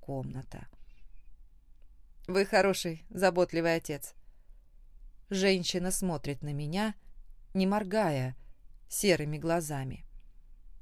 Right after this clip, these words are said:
И я ловлю в них живой интерес к своей персоне. Нервно сглатываю ком, застрявший в горле. Надеюсь, она не рассматривает меня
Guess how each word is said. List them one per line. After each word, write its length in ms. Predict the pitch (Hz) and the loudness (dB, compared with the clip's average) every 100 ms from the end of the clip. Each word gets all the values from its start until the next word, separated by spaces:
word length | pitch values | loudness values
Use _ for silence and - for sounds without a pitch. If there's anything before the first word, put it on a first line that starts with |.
| - - | -16 0
И 60 | 202 | 2
я 240 | 196 277 | 4 6
ловлю 380 | 233 208 190 226 | 4 2 2 0
в 80 | 220 | 0
них 320 | 202 208 - | 0 0 -4
живой 480 | - 180 196 180 156 | -4 2 2 2 0
интерес 580 | 147 - 156 175 185 - - - - | -2 -2 2 2 0 -4 -12 -18 -8
к 60 | |
своей 400 | - 175 165 147 | 0 2 2 0
персоне. 680 | 139 160 160 - 135 127 - - - - - - - - - - - - - - - | -2 -2 -2 -4 -4 -6 -8 -14 -18 -18 -20 -20 -20 -20 -18 -18 -18 -20 -20 -20 0
Нервно 540 | 208 269 311 247 247 | 4 6 6 4 2
сглатываю 720 | 208 180 190 185 185 165 165 156 - | 2 4 4 4 2 2 0 -2 -2
ком, 460 | 208 233 226 208 - - | 4 4 4 -2 -8 -6
застрявший 920 | 180 180 165 - 160 165 - - 170 | 4 6 4 0 2 2 2 -4 -4
в 120 | 151 | -6
горле. 580 | 147 147 139 135 131 139 - - - - - - - - - - | -4 -4 -2 -4 -6 -8 -14 -20 -20 -20 -20 -20 -20 -20 -18 -8
Надеюсь, 540 | 175 180 160 170 165 170 | 2 2 4 2 2 -2
она 240 | 160 156 | -2 -2
не 100 | 156 | -2
рассматривает 840 | 156 - 185 233 254 165 147 139 151 | -2 -2 -2 -2 0 -2 -2 -4 -6
меня 380 | 151 156 160 | -4 -2 -2